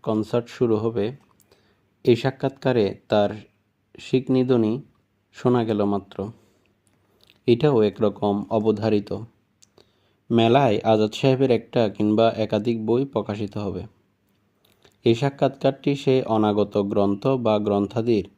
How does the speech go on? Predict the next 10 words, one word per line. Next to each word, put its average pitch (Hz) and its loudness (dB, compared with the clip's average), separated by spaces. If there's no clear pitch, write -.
শুভ 131 2
জন্মবার্তা 101 0
যদি 101 -4
ঘোষণা 117 -4
করে, 110 -2
তাতে 110 2
অবাক 107 -2
বা 127 -2
বিস্মিত 113 -4
হওয়ার 123 0